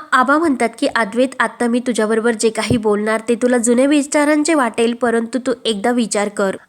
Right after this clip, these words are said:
अद्वैता, तू हे लग्न मोडू नकोस. वर्षानुवर्षे म्हणले जाते की कोणाची लग्नगाठ ही कोणाशी बांधली जाते, हे फक्त देवाला ठाऊक असते. तू त्या नयनासोबत लग्न करण्यासाठी निघला होता, परंतु देवाच्या मनात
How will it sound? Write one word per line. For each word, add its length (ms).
अद्वैता, 480
तू 180
हे 220
लग्न 320
मोडू 280
नकोस. 680
वर्षानुवर्षे 800
म्हणले 360
जाते 320
की 160
कोणाची 560
लग्नगाठ 540
ही 100
कोणाशी 440
बांधली 360
जाते, 420
हे 200
फक्त 240
देवाला 360
ठाऊक 340
असते. 340
तू 100
त्या 180
नयनासोबत 640
लग्न 280
करण्यासाठी 600
निघला 320
होता, 340
परंतु 420
देवाच्या 480
मनात 280